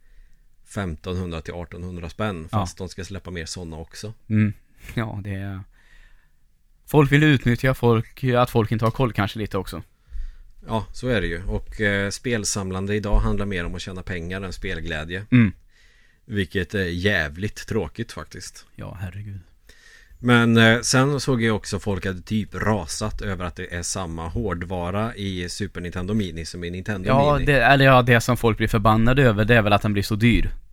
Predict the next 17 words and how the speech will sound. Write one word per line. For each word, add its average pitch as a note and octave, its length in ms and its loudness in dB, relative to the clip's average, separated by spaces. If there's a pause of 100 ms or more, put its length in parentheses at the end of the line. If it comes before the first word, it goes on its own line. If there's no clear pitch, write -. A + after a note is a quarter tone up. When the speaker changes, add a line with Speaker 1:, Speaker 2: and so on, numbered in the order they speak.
(100)
Speaker 1:
Ja. F#2 240 -8 (380)
Speaker 2:
Trots B2+ 300 4
att A2+ 200 4
en A#2 220 4
annan A2+ 280 4
grej G#2+ 220 6
med G#2+ 160 4
egentligen G#2 360 4
samma F#2 260 2
hårdvara G2 540 2
då G2 180 2
är F#2+ 220 2
så G2+ 120 -2
mycket G2+ 460 0
billigare. E2 460 4 (600)
Speaker 1:
Ja, A2+ 480 2 (160)
och B2+ 260 0